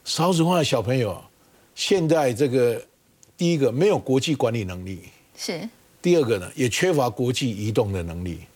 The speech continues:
Speaker 2: 嗯。
Speaker 1: 昨天晚上我才跟这个台湾的这个，啊，某大学的这个，就是台大了哈，我跟台大管理学院的院长，我就跟他聊天了哈。我说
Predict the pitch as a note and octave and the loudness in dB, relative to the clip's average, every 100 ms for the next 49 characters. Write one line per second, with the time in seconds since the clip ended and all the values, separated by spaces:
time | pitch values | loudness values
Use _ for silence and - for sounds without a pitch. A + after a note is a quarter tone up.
0 | - A#3+ - D#3+ G3 F3+ C#3+ E3+ C3 G#2+ | -14 -14 -2 0 2 2 2 2 0 -2
1 | B2 A#2 C3+ C3+ C3+ A#2 A#2 G#2 F#2 - | -2 -2 -4 -2 -2 0 -2 -2 -6 -10
2 | - - - _ _ _ - - - - | -20 -20 -20 _ _ _ -20 -20 -18 -18
3 | - A#2+ B2+ B2+ B2+ A2 F#2+ A2+ A2 G2 | -2 0 2 2 2 0 0 0 0 0
4 | - - - - - A2 G2 G2 C#3+ A#2+ | -6 -18 -20 -10 -4 -2 0 0 0 0
5 | - F2+ F#2 F#2+ A2+ F#2 F#2 - - - | -2 -6 -6 -6 -6 -4 -6 -6 -8 -12
6 | - - - - - - - - - - | -14 -16 -18 -18 -20 -20 -20 -20 -20 -8
7 | - C3 G2 - - A#2+ B2+ G#2+ E2 - | 0 0 0 -10 -4 0 0 -2 -4 -10
8 | - - A2+ C3 A#2 C3 C3+ B2 A#2+ G#2 | -14 -8 -2 0 2 0 0 -2 -2 -4
9 | A2+ A#2 G#2 A#2+ G2 E2+ - - G#2+ G#2+ | -4 -2 -2 0 -2 -4 -8 -6 -2 0
10 | A#2+ A#2 A2+ G2 F2+ G#2+ F#2 E2 E2 F2 | 2 2 2 0 0 -2 -2 -4 -8 -12
11 | - G#2+ G#2+ D#3 | -8 -6 0 0